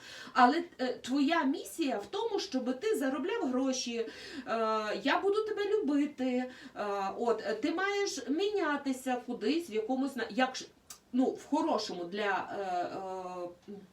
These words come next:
як жінка бачить, е, якщо ти не такий,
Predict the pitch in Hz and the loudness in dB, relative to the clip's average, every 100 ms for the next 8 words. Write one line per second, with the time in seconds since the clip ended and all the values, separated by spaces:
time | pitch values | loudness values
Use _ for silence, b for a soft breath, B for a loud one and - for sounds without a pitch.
0 | B B B 233 285 262 247 233 240 202 | B B B 2 2 2 0 -2 -2 0
1 | 185 156 - 135 - 185 180 175 247 277 | 0 -2 -6 -8 -8 -8 -6 -2 -2 -2
2 | - 339 - 285 254 247 240 226 349 453 | -2 -2 -2 0 0 0 -4 -4 0 0